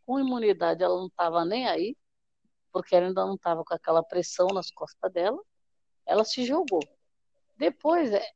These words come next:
quando ela virou o alvo, porque aí ela já ia perder a imunidade dela e poderia ser votada, ela fez aquela reunião lá. Porque aquela reunião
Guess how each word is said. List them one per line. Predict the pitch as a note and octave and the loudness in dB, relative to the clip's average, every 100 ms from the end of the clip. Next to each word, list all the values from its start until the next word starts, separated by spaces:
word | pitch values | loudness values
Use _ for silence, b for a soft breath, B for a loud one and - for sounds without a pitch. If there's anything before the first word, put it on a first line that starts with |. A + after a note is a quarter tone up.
| _ - | _ -4
quando | D#4 G#4+ | 0 2
ela | D4 A3 F#3+ | 4 4 4
virou | F3+ F3 F3 | 2 2 2
o | E3 | 4
alvo, | F#3 B3 G3 D3 C#3+ _ _ _ _ _ _ _ _ _ | 4 4 0 -4 -14 _ _ _ _ _ _ _ _ _
porque | - G3+ - F3 D3+ - | -6 -6 -2 0 0 4
aí | E3+ F3+ C4+ C4+ F3 - - D3+ | 6 6 4 2 -2 -6 -2 2
ela | E3+ E3+ D#3 - _ _ _ _ | 4 4 -2 -10 _ _ _ _
já | C#3+ E3+ E3 | 2 6 6
ia | G3+ | 6
perder | G#3+ F#3+ E3+ E3 | 4 2 4 4
a | E3 | 4
imunidade | E3 E3 D#3+ E3 D#3+ E3 | 2 0 0 2 0 0
dela | D#3 D#3 D#3 | 0 0 0
e | |
poderia | - D#3+ E3 D#3+ | 0 0 2 0
ser | - F#3 | -2 -4
votada, | D#3+ D#3 - - F#3 C4+ G3+ D3+ - _ _ _ _ _ _ _ _ _ _ _ | -4 -4 -6 0 0 0 -2 -8 -10 _ _ _ _ _ _ _ _ _ _ _
ela | F3+ B3+ C4 | 4 4 2
fez | - C#4+ | -2 -2
aquela | C#4+ C#4 C#4+ C#4+ | -2 -2 0 2
reunião | C4 C#4 D4 D#4+ C#4 C#4+ | 4 4 4 2 0 0
lá. | B3+ D#3+ D#3 _ b _ _ _ _ _ _ _ _ _ _ _ _ _ | 0 -2 -6 _ b _ _ _ _ _ _ _ _ _ _ _ _ _
Porque | G#3 G3+ A#3 | -8 -4 0
aquela | G#3+ - C4+ F4+ F#4 | 0 0 0 0 0
reunião | C4 A3 F#3+ F#3+ | 2 2 2 0